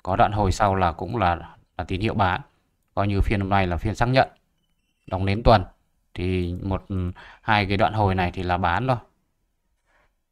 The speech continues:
Thu hồi gốc về. H U T thì hôm trước view bán là mười tám chấm tám rồi này. Dịch vụ công ích, Phú Tài. Phú Tài thì vẫn nắm giữ được. Đây còn vùng mua thì nó chỉ có một cái đoạn này thôi.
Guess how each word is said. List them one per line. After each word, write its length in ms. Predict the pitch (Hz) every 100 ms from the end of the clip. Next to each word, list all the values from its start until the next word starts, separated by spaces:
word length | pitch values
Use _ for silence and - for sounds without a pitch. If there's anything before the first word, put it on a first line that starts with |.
| _ _ _ -
Thu 120 | 110
hồi 200 | 104 95
gốc 200 | 113 165
về. 240 | 113 87 - _ _ _ _ _ _ _ _ _
H 40 | 135
U 100 | 139
T 60 | -
thì 240 | 135 113
hôm 100 | 110
trước 180 | - 160
view 180 | 135 123
bán 200 | 101 127
là 80 | 117
mười 160 | 101
tám 180 | 98 98
chấm 180 | 113 107
tám 260 | 98 104
rồi 120 | 165 113
này. 180 | 92 - _ _ _ _ _ _ _ _ _ _ _
Dịch 160 | 107 92
vụ 160 | 98
công 220 | - 117
ích, 180 | 127 160 -
Phú 260 | - 101
Tài. 380 | - 110 101 98 - _ _ _ _ _ _ _ _
Phú 80 | 123
Tài 260 | 131 117
thì 260 | 110 107 101
vẫn 160 | 127 139
nắm 140 | 113
giữ 140 | 156
được. 260 | 156 120 - _ _ _ _ _ _ -
Đây 100 | 110
còn 100 | 101
vùng 180 | 101
mua 180 | 110 117
thì 100 | 101
nó 140 | 92 113
chỉ 140 | 98
có 120 | 92
một 140 | 104 98
cái 80 |
đoạn 260 | 98 82 92
này 160 | 90
thôi. 120 | 90